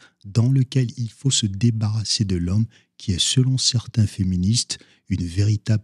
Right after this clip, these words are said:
plèbe. L'hystérie de ce féminisme fait que vous ne pouvez être dans la raison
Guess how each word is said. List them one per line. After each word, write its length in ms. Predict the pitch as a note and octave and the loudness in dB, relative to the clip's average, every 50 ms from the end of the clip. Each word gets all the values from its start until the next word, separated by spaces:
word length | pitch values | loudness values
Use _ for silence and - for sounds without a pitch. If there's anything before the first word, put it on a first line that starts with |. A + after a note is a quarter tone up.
| _ _ | _ _
plèbe. 360 | - G2 F2 D2+ C#2+ D2 - - _ _ _ _ | 0 0 0 -2 -6 -14 -20 -20 _ _ _ _
L'hystérie 420 | G#2+ G#2 - - - A#2+ A2+ A2+ | -8 -8 -6 0 2 2 2 2
de 60 | G#2 - | 0 0
ce 100 | - A2+ | 0 0
féminisme 680 | - - G#2+ G2+ G#2+ A2 A#2 B2 A#2 - - G#2+ G#2 - | 0 2 2 4 4 6 6 4 4 2 0 -4 -6 -2
fait 140 | - A2+ A2 | 0 0 0
que 140 | - - G2 | 2 0 -2
vous 180 | F2 F#2 F#2+ | -2 -2 -6
ne 80 | F#2 E2 | -8 -8
pouvez 380 | - - G2+ F2+ F2 G#2 F#2+ | -12 -16 -16 -4 -2 -2 0
être 320 | F#2 F2 F2 - - - G2 | 0 -2 -4 -6 -4 -4 -4
dans 180 | F2 F#2+ E2+ | -4 -4 -8
la 140 | F2 F2 D2+ | -10 -12 -14
raison 440 | D#2+ E2+ F#2 F#2 F#2+ G#2+ A#2 C3 | -14 -14 -12 -8 -2 0 2 2